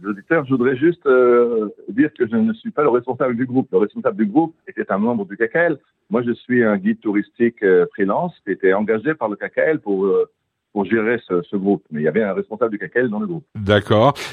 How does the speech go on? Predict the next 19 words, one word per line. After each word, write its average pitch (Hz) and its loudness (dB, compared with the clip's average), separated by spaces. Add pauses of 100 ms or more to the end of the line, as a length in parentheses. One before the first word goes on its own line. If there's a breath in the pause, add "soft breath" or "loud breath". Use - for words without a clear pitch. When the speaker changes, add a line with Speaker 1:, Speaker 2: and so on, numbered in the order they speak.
Speaker 2:
Ben, 113 4
euh, 101 0
c'est 95 -2
déjà 80 0
très 104 0
bien. 147 4
Euh, 90 4
vous, 87 0
vous 92 -2
les, 98 2
vous 95 0
les 104 2
avez 107 2
guidés 113 2
à 139 2
travers 117 2
Israël. 139 4
Alors, 135 6 (340 loud breath)
euh, 120 4